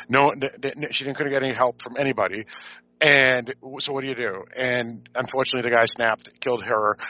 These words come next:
and then went into the school and killed, you know, dozens of kids. So I'm thinking that these people, since they have money, they're very wealthy, were trying to help get her committed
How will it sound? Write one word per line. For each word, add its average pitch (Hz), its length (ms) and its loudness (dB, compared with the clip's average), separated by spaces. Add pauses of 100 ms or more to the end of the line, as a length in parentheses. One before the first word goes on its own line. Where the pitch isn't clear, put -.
and 120 100 -4
then 113 200 0
went 113 160 0
into 110 160 -6
the 104 80 -6
school 110 240 0
and 107 80 -6
killed, 107 240 -2
you - 420 -20
know, 98 140 -4
dozens 107 320 -2
of 87 60 -10
kids. - 300 0 (300)
So 151 400 10 (680)
I'm 185 340 8
thinking 131 580 -6 (540)
that 135 200 0 (100)
these 170 340 -2
people, 139 380 -4
since - 180 -2
they 143 140 4
have 139 180 4
money, 127 460 2 (120)
they're 117 160 -6
very 143 260 2
wealthy, 117 540 -2 (680)
were 139 140 -4
trying 143 520 4 (100)
to 131 160 -4
help 135 320 2 (100)
get 151 280 2
her 143 180 -2
committed 127 580 -8